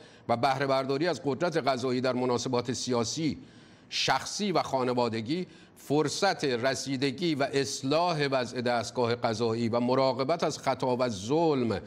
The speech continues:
و تلاش برای حل مسائل اصلی کشور و احقاق حقوق مردم را از آن مقامات سلب کرده است. یعنی اصلاً درست به شو نیست.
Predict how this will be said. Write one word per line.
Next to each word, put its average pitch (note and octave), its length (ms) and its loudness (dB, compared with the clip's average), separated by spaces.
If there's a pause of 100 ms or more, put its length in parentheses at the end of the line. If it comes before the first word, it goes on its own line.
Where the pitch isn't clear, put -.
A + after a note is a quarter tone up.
(360)
و A#2 80 4
تلاش D3 480 0
برای D3+ 360 0
حل C#3+ 480 0
مسائل C3 640 0
اصلی C#3 600 -2
کشور C3 560 -2 (300)
و B2+ 40 0
احقاق C#3+ 680 0
حقوق C3 500 0
مردم C3+ 480 0
را F3+ 200 2
از C#3 140 -2
آن B2+ 100 0
مقامات A#2+ 560 0
سلب C#3 680 -2
کرده F#2 340 -6
است. - 540 -12 (2000)
یعنی A#2 160 0
اصلاً D3 200 0
درست C#3 360 0
به C3+ 120 0
شو F3+ 180 0
نیست. - 480 -4